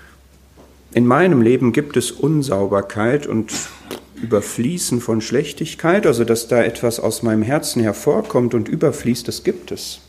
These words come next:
Gibt's das bei dir auch? Jetzt gerade im Moment hast du Unsauberkeit und Schlechtigkeit in deiner Gedankenwelt,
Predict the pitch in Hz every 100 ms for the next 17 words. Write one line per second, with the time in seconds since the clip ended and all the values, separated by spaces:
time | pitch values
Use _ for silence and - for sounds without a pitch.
0 | _ - _ _ _ - - - 127 -
1 | 113 110 - - - - - - - -
2 | - - - - - 226 220 - 170 135
3 | 165 285 165 - 131 - 220 196 156 160
4 | 151 147 - 156 175 - - - - -
5 | - - - - - - - - - -
6 | - 127 117 - 123 131 160 - 147 -
7 | 139 135 156 - - - - - - -
8 | - - - - 113 107 117 117 107 107
9 | 139 143 131 110 113 123 127 - -